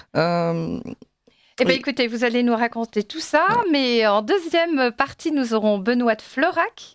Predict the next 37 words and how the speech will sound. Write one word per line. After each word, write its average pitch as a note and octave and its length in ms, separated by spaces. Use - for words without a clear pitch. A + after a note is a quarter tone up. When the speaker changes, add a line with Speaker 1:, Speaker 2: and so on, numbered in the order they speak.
Speaker 2:
avec G#3 320
nous, D4 160
euh, G#3 140
qui A#3 240
évoquera, G3 720
euh, E3+ 40
notamment F3 480
la F3 160
date E3 220
de D#3+ 60
Pâques F3+ 440
chez - 160
les F3+ 180
orthodoxes F#3+ 520
et F#3+ 80
les F3+ 100
catholiques F#3+ 640
romains. G3 380
Cela A3 300
vous G#3 180
intéressera G3+ 600
très - 180
certainement, F#3+ 540
Justina. - 480
Speaker 1:
Oui. B2+ 140
Speaker 2:
Alors, B3+ 280
parlons D4+ 340
de B3 80
ce A#3+ 160
fameux A3+ 320
Judas. G#3 400
Speaker 1:
Eh D4+ 60
bien, F#3 480
donc, A#3+ 460
euh, A3+ 340
aujourd'hui, B3 380
j'aimerais A#3+ 320